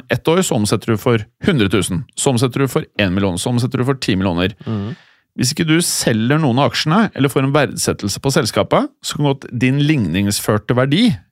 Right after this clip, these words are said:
Speaker 1: ikke være ti millioner kroner, eller tjue eller tretti eller hundre millioner ut ifra hva den er verdsatt som.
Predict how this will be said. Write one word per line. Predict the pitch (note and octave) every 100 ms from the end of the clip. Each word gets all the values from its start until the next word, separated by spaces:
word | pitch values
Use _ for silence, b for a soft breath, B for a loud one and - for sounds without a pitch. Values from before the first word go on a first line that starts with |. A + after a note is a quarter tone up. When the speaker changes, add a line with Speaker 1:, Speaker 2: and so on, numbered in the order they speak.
| _ D3+
Speaker 1:
ikke | - A#2+
være | C3
ti | D3+ B2+
millioner | G#2 A2+ G#2+
kroner, | A2 B2 F#2+ A2+
eller | A2 G#2 G#2+
tjue | G#2 - G#2+ G2
eller | G#2
tretti | - G2 -
eller | G#2+
hundre | A2+ G#2 F#2
millioner | G2 G#2 F#2+ G#2 A2+ A2+ _ _ -
ut | A2
ifra | A#2 A2
hva | A2 A2
den |
er | A2 A2+
verdsatt | E2+ F2+
som. | A#2 G3+